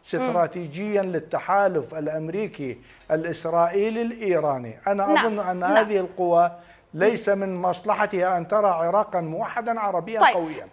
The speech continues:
Speaker 2: إن سلمنا، إن سلمنا الآن بأنها، آه، فكرة،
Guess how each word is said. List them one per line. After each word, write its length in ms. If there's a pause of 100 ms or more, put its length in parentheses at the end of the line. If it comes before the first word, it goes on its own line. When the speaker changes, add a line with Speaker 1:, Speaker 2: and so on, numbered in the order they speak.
Speaker 2:
إن 140
سلمنا، 560
إن 380
سلمنا 760
الآن 420
بأنها، 560 (100)
آه، 240
فكرة، 560